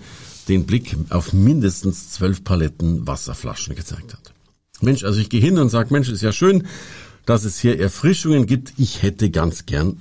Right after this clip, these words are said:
zwei Flaschen Wasser." Daraufhin hat er mich relativ unfreundlich angesprochen mit den Worten, die da lauteten, "Zwei Flaschen, ich sehe aber nur eine Person."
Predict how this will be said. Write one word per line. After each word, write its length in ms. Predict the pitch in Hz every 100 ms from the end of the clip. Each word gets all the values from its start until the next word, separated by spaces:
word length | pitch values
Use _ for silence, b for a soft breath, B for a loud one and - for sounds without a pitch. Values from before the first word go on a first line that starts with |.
| -
zwei 540 | - - - 85 78 -
Flaschen 840 | - - - 52 - - 76 92 101 - _ -
Wasser." 340 | 87 92 - - B B B B B B B B B B B B
Daraufhin 420 | - 110 113 135 127
hat 100 | 120
er 80 |
mich 300 | 120 110 -
relativ 600 | 69 117 151 151 131 113 - -
unfreundlich 1120 | 147 170 165 - 117 107 147 - 101 - -
angesprochen 840 | - 123 127 131 - 92 113 117
mit 200 | 104 -
den 160 | 101 80
Worten, 360 | 98 143 - 120
die 100 | 107
da 100 | 98
lauteten, 680 | 101 123 117 113 113 92 B B B B B
"Zwei 380 | - - 98 143
Flaschen, 640 | 151 104 131 - 165 165 -
ich 200 | 110 -
sehe 360 | - 113 135
aber 260 | 92 95 101
nur 320 | 98 98 95 -
eine 480 | 87 85 85 76 69 -
Person." 560 | - 80 80 73 90